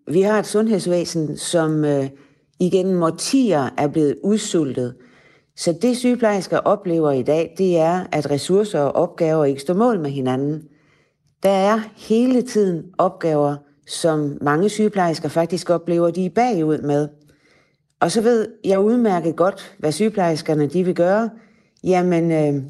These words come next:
de går ind og tager den klokke, der ringer. De går ind og passer den borger, som har kaldt på hjælp, fordi der måske er en ble, der skal skiftes. Sygeplejerskerne ved, hvornår der skal gives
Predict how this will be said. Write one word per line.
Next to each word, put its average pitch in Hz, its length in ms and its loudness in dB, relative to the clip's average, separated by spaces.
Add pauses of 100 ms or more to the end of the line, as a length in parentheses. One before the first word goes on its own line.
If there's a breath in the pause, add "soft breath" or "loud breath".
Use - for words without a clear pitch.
(120)
de 233 120 2
går 214 180 2
ind 208 280 0
og 165 100 -4
tager 180 240 0
den 175 220 0
klokke, 185 360 0
der 151 160 -2
ringer. 196 320 2 (600 loud breath)
De 208 120 2
går 196 200 2
ind 208 360 2
og 143 380 0 (180)
passer 175 440 0 (200)
den 160 220 0
borger, 180 400 2
som 156 320 -4
har 135 480 -6 (200)
kaldt 143 280 0
på 151 100 -4
hjælp, 196 280 0 (520 loud breath)
fordi 175 360 0
der 156 180 2
måske 160 380 -2
er 165 120 2
en 160 140 -2
ble, 175 240 0
der 135 100 -2
skal 135 180 -4
skiftes. 202 640 -4 (840)
Sygeplejerskerne 175 880 0
ved, 202 220 2
hvornår 170 380 2
der 147 140 0
skal 143 240 -4
gives 147 600 -2